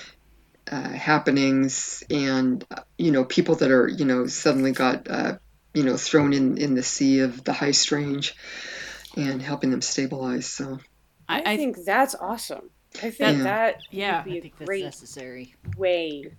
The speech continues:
Speaker 3: to, to help. Because I do think a lot of, I think the majority of people who are in the high strangeness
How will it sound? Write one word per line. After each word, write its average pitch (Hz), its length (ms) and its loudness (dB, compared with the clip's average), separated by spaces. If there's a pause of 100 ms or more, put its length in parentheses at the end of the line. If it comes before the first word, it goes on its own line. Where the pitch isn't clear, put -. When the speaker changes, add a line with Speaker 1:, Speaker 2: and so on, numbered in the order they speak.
(400)
Speaker 3:
to, 170 500 -8
to 175 260 -10
help. 151 380 -8 (880)
Because 294 220 0
I 330 140 4
do 320 260 -4
think 254 360 -4 (280)
a 240 60 -10
lot 226 520 -10
of, 220 260 -10 (640)
I - 40 -20
think 285 180 -8
the 202 60 -4
majority 156 640 -8
of 151 140 -18
people 147 500 -12
who 151 180 -12
are 139 460 -6
in 160 180 -10
the 143 80 -12
high 143 180 -8
strangeness 139 1000 -10